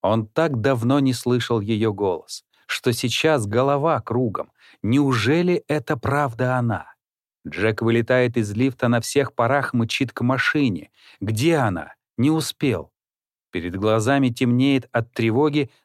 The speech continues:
но как только он видит Флоренс, тут же застывает на месте. Его маленькая колумбийская богиня улыбается и нервно откидывает волосы назад,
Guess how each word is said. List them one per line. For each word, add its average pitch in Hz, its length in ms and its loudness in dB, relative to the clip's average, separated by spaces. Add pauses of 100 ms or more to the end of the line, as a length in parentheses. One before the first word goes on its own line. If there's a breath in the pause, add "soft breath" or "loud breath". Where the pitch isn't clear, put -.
но 127 220 2
как 131 240 -2
только 147 560 0
он 131 240 0
видит 110 400 -2
Флоренс, 143 640 0 (460)
тут 143 260 0
же 123 160 2
застывает 107 840 0
на 95 140 -2
месте. - 580 -6 (1080)
Его 107 380 2
маленькая 120 680 2
колумбийская 113 880 0
богиня 113 580 0
улыбается 117 840 0
и 123 180 -4
нервно 131 580 0
откидывает 123 840 0
волосы 113 480 0
назад, 101 580 0